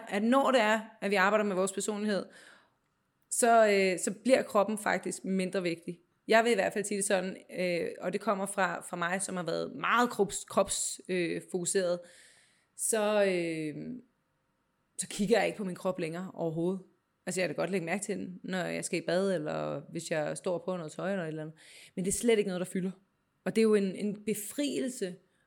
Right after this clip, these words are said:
at bare kunne kigge sig selv i spejlet, og,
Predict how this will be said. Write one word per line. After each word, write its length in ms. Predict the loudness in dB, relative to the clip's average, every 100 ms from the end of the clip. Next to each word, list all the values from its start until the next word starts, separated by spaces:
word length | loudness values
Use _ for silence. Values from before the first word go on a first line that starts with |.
| _
at 120 | -4 0
bare 260 | 0 -2 -4
kunne 300 | -2 0 -2 -8 _ _ _ _ -6
kigge 180 | -2 -2
sig 100 | 0
selv 180 | 0 0
i 40 |
spejlet, 500 | 2 2 4 2 0
og, 240 | -4 -8